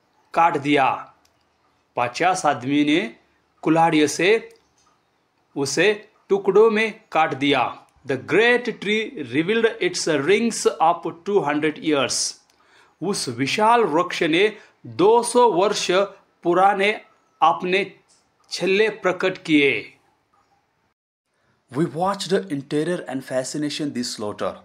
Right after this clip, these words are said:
हमने भय और आकर्षण से इस हत्या को देखा। as a raw mythology revealed to us its age। रॉ पौराणिक कथा द्वारे हमें इसकी उम्र का पता चला।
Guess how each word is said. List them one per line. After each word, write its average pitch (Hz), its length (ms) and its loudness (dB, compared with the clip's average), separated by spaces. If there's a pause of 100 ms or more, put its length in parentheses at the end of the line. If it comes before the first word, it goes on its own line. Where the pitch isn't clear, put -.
(800)
हमने 180 280 -2
भय 151 300 -6
और 156 340 -4
आकर्षण 139 420 -8
से 143 380 -8
इस 123 200 -8 (140)
हत्या 110 320 -8
को 110 220 -10
देखा। 92 600 -6 (500)
as 110 260 -4 (100)
a 110 100 -6 (160)
raw 151 280 -2 (220)
mythology 113 720 -6
revealed 135 560 -10
to 139 100 -8 (160)
us - 240 -12
its - 260 -14 (120)
age। 98 300 -10 (920)
रॉ 135 340 0 (520)
पौराणिक 151 540 -4
कथा 135 280 -4
द्वारे 120 300 -6
हमें 117 420 -8 (440)
इसकी 147 280 -8
उम्र 120 280 -8
का 117 180 -6
पता 98 300 -6
चला। 85 320 -8